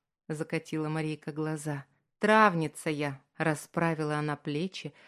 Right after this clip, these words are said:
тряхнула своей шикарной шевелюрой. Знахаркой народ зовёт, от слова «знание», — выставила палец. «А мне говорили», — женщина недоверчиво посмотрела на Марийку. «Да мало ли, что тебе говорили», —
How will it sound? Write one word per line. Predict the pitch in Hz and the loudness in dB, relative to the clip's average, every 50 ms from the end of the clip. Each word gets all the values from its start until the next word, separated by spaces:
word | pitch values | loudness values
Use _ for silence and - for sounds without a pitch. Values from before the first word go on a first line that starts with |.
| - - | -16 -2
тряхнула | - 175 180 175 - - - 180 180 185 226 247 233 220 214 | 2 2 2 2 0 0 0 2 4 6 6 6 6 4 2
своей | 202 - - 175 175 170 165 175 190 190 175 | 0 -2 -2 -2 0 0 0 2 2 0 0
шикарной | - - - 196 202 196 _ - 160 165 180 180 170 160 156 | 0 -2 -2 -2 -2 -2 _ 0 0 2 2 2 0 -2 -2
шевелюрой. | 151 - - 147 151 147 139 135 139 139 139 131 - _ _ _ _ _ _ _ | -2 -4 -4 -2 -2 -2 -2 -2 -4 -6 -8 -10 -12 _ _ _ _ _ _ _
Знахаркой | - 170 165 160 208 240 269 302 285 - 220 185 - - 175 170 | -4 -4 0 4 6 6 6 6 4 2 2 0 2 0 0 2
народ | 170 170 165 165 160 143 | 2 4 4 2 2 0
зовёт, | 151 160 160 156 156 151 151 - _ - - - - | 2 0 2 2 2 0 -2 -4 _ -20 -18 -4 0
от | 175 175 - | 0 0 0
слова | - - 226 247 285 285 269 269 262 240 | 0 2 6 6 6 8 8 6 6 6
«знание», — | 196 185 190 185 190 190 185 185 185 180 180 180 180 175 175 180 185 _ _ _ - | 4 2 2 4 4 6 4 4 4 4 2 2 2 2 0 -2 -6 _ _ _ -6
выставила | 160 147 151 147 - - - 160 156 156 156 160 | -4 -4 -2 -4 -6 -6 -6 -4 -4 -2 -4 -4
палец. | 156 - 151 139 131 131 135 135 - - - _ _ _ _ _ _ | -6 -4 -4 -4 -2 -2 -4 -6 -8 -16 -20 _ _ _ _ _ _
«А | - 190 185 | 0 2 4
мне | 190 190 196 196 202 208 214 220 220 214 | 4 6 4 4 6 6 6 6 6 4
говорили», — | 190 180 196 202 190 196 196 190 185 190 190 180 185 185 180 180 175 180 _ _ - | 2 2 -2 0 2 2 2 2 2 2 0 2 2 2 2 0 0 -4 _ _ -8
женщина | 160 151 156 165 165 160 - - 170 165 | -6 0 2 2 2 2 0 0 0 2
недоверчиво | 160 160 165 156 160 165 160 160 165 160 - - - 160 165 165 | 2 2 0 2 2 2 2 2 0 0 -2 -6 -4 -4 -4 -2
посмотрела | - 170 - - 175 170 170 - 165 160 160 156 156 160 | -2 -4 -4 -2 -2 -2 -2 -2 -2 -2 -2 -2 -2 -2
на | 160 160 165 | -2 -2 -2
Марийку. | 165 170 175 175 170 151 - _ - - 143 - _ _ _ - - | 0 0 0 -2 -2 -6 -8 _ -16 -16 -16 -16 _ _ _ -6 0
«Да | 170 170 170 | 2 2 2
мало | 165 165 165 185 233 269 285 | 2 2 4 4 4 4 4
ли, | 269 269 269 | 4 2 2
что | 254 - - 254 | 0 0 -2 0
тебе | 240 262 233 233 240 | 2 2 4 4 6
говорили», — | 208 233 233 254 254 240 214 170 147 143 147 143 | 6 6 6 6 4 4 4 2 2 0 -2 -4